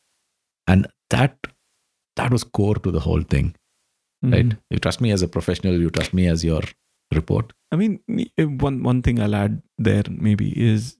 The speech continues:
Speaker 2: you know, having been a manager myself and
Speaker 1: Right.
Speaker 2: having managed other managers,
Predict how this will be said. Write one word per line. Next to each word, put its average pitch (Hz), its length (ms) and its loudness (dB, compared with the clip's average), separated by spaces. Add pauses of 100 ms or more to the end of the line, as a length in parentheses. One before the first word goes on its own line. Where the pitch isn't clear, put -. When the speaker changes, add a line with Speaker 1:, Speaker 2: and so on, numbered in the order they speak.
Speaker 2:
you 117 140 2
know, 104 100 2
having 117 420 0
been 120 680 0
a 117 120 2
manager 104 580 2
myself 107 580 -2 (260)
and 101 180 2
Speaker 1:
Right. 90 140 4
Speaker 2:
having 110 340 0
managed 107 420 0
other 110 200 0
managers, 104 640 -2